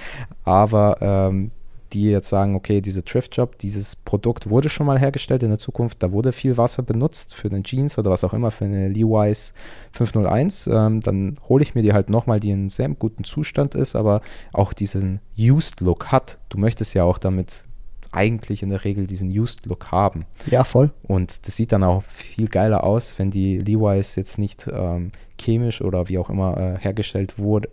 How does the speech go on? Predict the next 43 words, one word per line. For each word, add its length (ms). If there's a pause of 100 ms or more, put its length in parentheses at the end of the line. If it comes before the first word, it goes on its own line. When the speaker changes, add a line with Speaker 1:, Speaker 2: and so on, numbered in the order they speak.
(220)
Speaker 1:
also 160 (240)
versteh 240
mich 100
falsch, 160 (300)
dass 160
da 200 (340)
Chemieprodukte 600
verwendet 440
wurden, 280
damit 260
sie 300 (220)
diesen 180
Used 340
Look 280 (300)
bekommt, 480
sondern 300
dass 140
sie 120
wirklich 240
diesen 240
Used 400
Look 320
hat, 240
weil 120
sie 100
genutzt 400
wurde. 240 (260)
Sieht 220 (1000)
komplett 380
anders 240
aus 180
in 60
meinen 220
Augen. 320 (320)
Auch 200
du 80
kannst 200
ja 120
auch, 240
äh, 240
Air 160
Force, 480
äh, 240